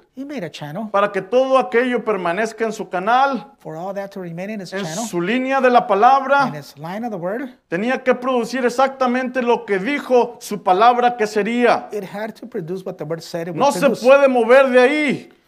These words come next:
Speaker 1: can move from it.
Speaker 2: Está canalizado perfectamente.
Speaker 1: It's channelized perfectly in order.
Speaker 2: Con todo puesto en las manos de su propio Hijo.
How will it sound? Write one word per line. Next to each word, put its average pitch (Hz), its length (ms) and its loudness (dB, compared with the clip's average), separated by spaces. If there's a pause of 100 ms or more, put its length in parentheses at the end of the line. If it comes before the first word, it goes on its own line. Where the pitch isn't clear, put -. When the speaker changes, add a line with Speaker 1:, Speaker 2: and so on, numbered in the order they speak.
(280)
Speaker 1:
can 160 280 -12
move 220 340 -8
from 226 240 -6
it. 302 200 -12
Speaker 2:
Está 269 420 2
canalizado 247 680 2
perfectamente. 196 1080 -6
Speaker 1:
It's - 260 -18 (320)
channelized 190 760 -12 (340)
perfectly 180 520 -10
in 139 80 -14
order. 147 340 -10
Speaker 2:
Con 208 260 -4
todo 294 300 2
puesto 285 280 2
en 262 60 0
las 240 140 6
manos 269 360 2
de 240 80 -6
su 214 140 -8
propio 247 400 0
Hijo. 254 500 -4